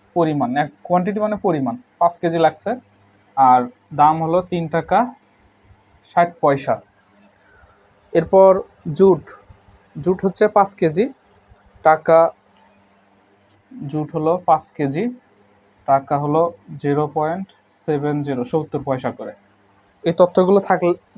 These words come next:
চারটা, আহ, ঘর পূরণ করতে পারলেই আমাদের ক্যালকুলেশন শুরু করা যাবে। তো অনেক সময় ম্যাটেরিয়ালস বিভিন্ন কাজ দেয়া থাকে ওয়ার্কিং,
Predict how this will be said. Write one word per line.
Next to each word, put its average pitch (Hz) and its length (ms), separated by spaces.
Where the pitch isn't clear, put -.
চারটা, 170 340
আহ, 165 560
ঘর 151 280
পূরণ 170 300
করতে 170 240
পারলেই 180 300
আমাদের 143 400
ক্যালকুলেশন 151 500
শুরু 147 180
করা 127 200
যাবে। 117 240
তো 135 220
অনেক 165 180
সময় 185 400
ম্যাটেরিয়ালস 170 840
বিভিন্ন 156 440
কাজ 147 300
দেয়া 143 180
থাকে 143 180
ওয়ার্কিং, 156 400